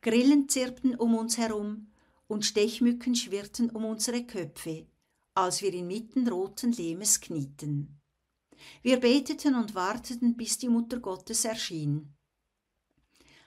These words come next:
Einige der Menschen hatten uns zuvor gefragt, ob sie das Kleid der heiligen Jungfrau berühren dürften. Und als wir die Frage an sie weiterleiteten,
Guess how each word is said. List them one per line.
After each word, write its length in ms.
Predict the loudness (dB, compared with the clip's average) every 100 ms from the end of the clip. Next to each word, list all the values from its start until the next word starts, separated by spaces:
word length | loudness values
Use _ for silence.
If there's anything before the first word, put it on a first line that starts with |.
| _
Einige 420 | -2 4 6 6 4
der 180 | 0
Menschen 480 | -2 0 2 2 0
hatten 300 | -2 -4 -6
uns 300 | -6 -4 -4
zuvor 380 | -4 -6 -4 -4
gefragt, 680 | -4 -8 -4 -2 -2 -4 -14 -18 -20 -6 0
ob 160 | 2
sie 140 | 2 0
das 280 | 2 0
Kleid 460 | 0 -4 -2 -2 -4
der 180 | -6 -4
heiligen 440 | -4 -4 -6 -6
Jungfrau 500 | 0 0 0 -2 -4
berühren 500 | -2 -4 -4 -2 -2
dürften. 640 | -2 -8 -10 -14 -14 -14 -14 _ _ _ _ _
Und 180 | -4 2
als 260 | 4 4 2
wir 80 | 0
die 140 | -2
Frage 500 | -2 0 0 0 -2
an 80 | 0
sie 240 | -2 -2
weiterleiteten, 1200 | -2 -4 -6 -6 -4 -4 -6 -10 -8 -10 -10 -14